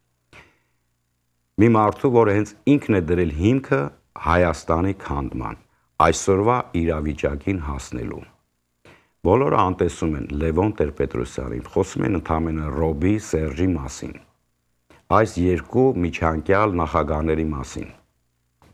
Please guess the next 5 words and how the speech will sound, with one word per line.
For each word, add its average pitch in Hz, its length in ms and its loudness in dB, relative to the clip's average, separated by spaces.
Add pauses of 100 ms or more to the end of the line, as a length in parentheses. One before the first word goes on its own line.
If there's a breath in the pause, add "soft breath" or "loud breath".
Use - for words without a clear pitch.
(480 loud breath)
բայց 82 280 -2
մոռանում 90 480 0
են 110 120 -2
հիշատակել 73 680 -2
Լևոնին, 82 540 -2